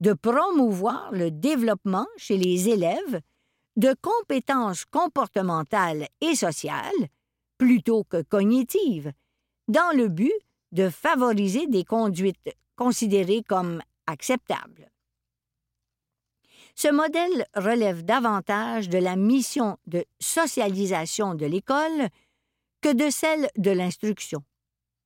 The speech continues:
Le principe même de transmission aux élèves d'un noyau significatif de connaissances dans l'élaboration d'une culture humaniste, par exemple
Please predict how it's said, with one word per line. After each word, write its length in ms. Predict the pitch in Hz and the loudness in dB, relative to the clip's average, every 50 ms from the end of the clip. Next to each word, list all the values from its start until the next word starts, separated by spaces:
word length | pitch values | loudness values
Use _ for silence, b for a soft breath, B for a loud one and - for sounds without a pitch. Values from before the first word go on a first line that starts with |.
| _ _ - | _ _ -2
Le 160 | 226 214 220 202 | 0 0 0 0
principe 520 | - 185 175 175 175 - - 208 196 - _ _ - | 0 -2 -4 -4 -4 -4 -2 -2 -2 -4 _ _ -2
même 560 | 180 185 220 247 247 233 196 175 165 160 160 | -2 0 2 0 0 0 -2 -2 -4 -6 -4
de 200 | 160 175 170 151 _ | -2 -2 -2 -2 _
transmission 1000 | - 180 165 208 262 320 320 262 - 240 226 226 208 - - 254 233 262 285 285 - _ _ _ _ _ _ _ _ - | -6 -4 -2 0 0 0 -2 -2 -2 -2 -2 -2 -2 -4 -4 -2 -2 -2 -2 -4 -8 _ _ _ _ _ _ _ _ -2
aux 160 | 285 320 330 | 0 0 2
élèves 600 | 254 226 214 185 175 165 175 233 311 294 233 196 - _ _ _ _ _ _ - | 2 2 2 2 0 0 -2 -2 -4 -4 -6 -8 -8 _ _ _ _ _ _ -4
d'un 220 | 180 175 226 220 208 | 0 2 2 4 4
noyau 680 | 202 196 196 190 190 190 196 196 185 175 170 160 - - | 2 2 2 0 0 0 2 2 2 0 0 -2 -4 -8
significatif 1040 | - - - - 269 302 294 277 247 - - 269 - 233 202 - - 254 262 220 - | -8 -8 -4 -2 0 2 2 2 2 0 -2 -6 -4 -2 -4 -2 -2 -4 -4 -4 -2
de 100 | 170 175 160 | -4 -4 -4
connaissances 880 | - - 277 277 240 190 165 - - 190 180 - - - 370 - - - b b b b b b | -2 0 0 2 2 0 -2 -4 -6 -6 -6 -8 -10 -10 -14 -14 -16 -16 b b b b b b
dans 320 | 180 214 214 208 202 165 - - | 0 2 2 2 0 -2 -4 -6
l'élaboration 960 | 202 170 165 214 277 285 262 226 190 202 196 190 180 175 170 - - 226 233 359 392 | -4 -2 0 0 0 0 0 0 0 0 0 0 -2 -4 -4 -6 -4 -4 -4 -4 -4
d'une 320 | 269 190 208 196 185 175 151 | -2 0 0 0 0 -2 -2
culture 540 | - 220 196 175 151 - 202 185 175 160 - _ - | -2 -4 -4 -4 -4 -4 -2 -2 -2 -4 -6 _ -6
humaniste, 760 | 196 160 160 180 196 220 240 294 370 381 - - - - 294 _ _ _ _ _ _ _ _ _ _ _ _ | -4 -2 -2 -2 0 0 0 0 0 -2 -6 -8 -14 -16 -20 _ _ _ _ _ _ _ _ _ _ _ _
par 180 | - 196 190 185 | -2 -2 0 0
exemple 580 | 185 180 165 165 208 202 185 165 - - 165 | -2 -2 -2 -2 -2 -2 -2 -4 -6 -8 -10